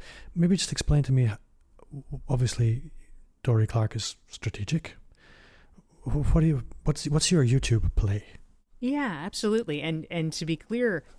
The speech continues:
Speaker 2: uh, I think it, it's so interesting. It's always fascinating to sort of see how people interpret things, but I don't really think of it as a YouTube play. <laughs> So I, I'm, I'm interested that that's,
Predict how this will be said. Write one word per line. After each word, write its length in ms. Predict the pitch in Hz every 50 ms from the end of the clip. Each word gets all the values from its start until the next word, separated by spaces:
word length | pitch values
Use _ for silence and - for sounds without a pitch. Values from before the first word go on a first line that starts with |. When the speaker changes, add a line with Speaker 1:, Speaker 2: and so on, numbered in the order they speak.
| - - -
Speaker 2:
uh, 180 | 160 165 156 -
I 80 | - 190
think 220 | - - 202 185
it, 120 | 208 175 -
it's 200 | - 190 156 -
so 240 | - - 175 165 151
interesting. 420 | 143 151 147 180 156 - 156 135
It's 140 | 127 - -
always 320 | 135 127 135 135 131 - - _ _ - - -
fascinating 540 | 127 131 139 - - 147 135 127 120 123 120
to 80 | 120
sort 180 | - - 139 127
of 100 | 123 -
see 240 | - - - 135 123
how 200 | - 143 123 123
people 320 | _ - 151 - 143 127
interpret 420 | 127 - - 151 147 - 165 -
things, 240 | - 143 127 127 - - - - _ _ _ -
but 200 | - 165 156 151 - - - - _ _ -
I 100 | - 208
don't 140 | 240 311 349
really 180 | 339 202 143
think 220 | 131 - 214 254 -
of 80 | 214
it 100 | 143 120
as 140 | 123 120 -
a 60 | 139
YouTube 420 | 120 120 117 - - 135 117 113 -
play. 320 | - - 78 95 92 - - _ _ - - -
<laughs> 260 | - - - 240 226
So 400 | - - - 226 220 180 180 170
I, 80 | 165
I'm, 220 | 170 165 170 175 170
I'm 200 | - 170 175 -
interested 520 | 190 190 190 220 202 180 - 175 160 147
that 120 | 147 139 -
that's, 320 | 143 139 135 - -